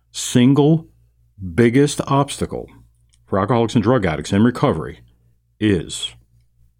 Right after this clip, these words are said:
internet pornography. It's true. Or how about ex-drug addicts, hardcore mostly? They'll become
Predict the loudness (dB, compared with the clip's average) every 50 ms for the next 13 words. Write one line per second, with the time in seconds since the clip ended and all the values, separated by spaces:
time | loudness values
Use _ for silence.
0 | _ _ _ _ _ _ _ -6 -6 -4 -2 0 0 0 0 -2 -6 -10 -18 _
1 | _ -12 -8 -4 -2 -2 -2 -4 -6 -8 -10 -10 -12 -14 -14 -16 -20 _ _ _
2 | _ _ _ _ _ _ _ _ _ _ _ _ _ _ _ _ _ _ _ _
3 | _ _ _ _ _ -20 -6 -2 0 0 0 -2 -6 _ _ _ _ _ _ _
4 | _ _ _ _ _ _ _ _ _ _ _ _ _ _ _ _ _ _ -2 0
5 | 0 2 2 2 2 2 0 -2 -2 0 0 2 2 2 2 0 -2 -4 -6 -2
6 | 0 2 2 2 2 0 0 0 0 0 -2 -2 -2 -2 -2 -2 -6 -8 -10 -10
7 | -12 -20 _ _ -20 _ _ _ _ _ _ _ _ _ _ -8 -4 -4 -2 0
8 | 0 2 2 2 0 -2